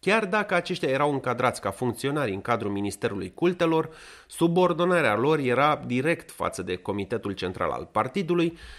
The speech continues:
fiind astfel reprezentanții direcției puterii. Importanța lor în controlul exercitat asupra bisericilor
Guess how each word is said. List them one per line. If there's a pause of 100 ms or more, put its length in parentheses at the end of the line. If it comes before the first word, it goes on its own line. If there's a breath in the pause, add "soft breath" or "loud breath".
(140)
fiind
astfel
reprezentanții
direcției
puterii.
Importanța
lor
în
controlul
exercitat
asupra
bisericilor